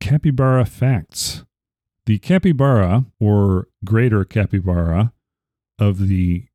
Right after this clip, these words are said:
Cavidae or Cavy family in South America, it's the largest living rodent. Its close relatives include the guinea pig or the rock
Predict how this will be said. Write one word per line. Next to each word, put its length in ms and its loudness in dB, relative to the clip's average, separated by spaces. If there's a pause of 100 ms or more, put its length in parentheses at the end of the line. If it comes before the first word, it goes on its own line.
Cavidae 800 0 (120)
or 420 0 (260)
Cavy 680 -2
family 720 -2 (680)
in 200 2
South 300 -2
America, 800 0
it's 180 -2
the 60 -2
largest 580 0
living 360 2
rodent. 680 0 (580)
Its 380 -4
close 300 0
relatives 640 0
include 380 0
the 80 -2
guinea 320 0
pig 500 -2 (300)
or 220 2
the 180 0
rock 480 -2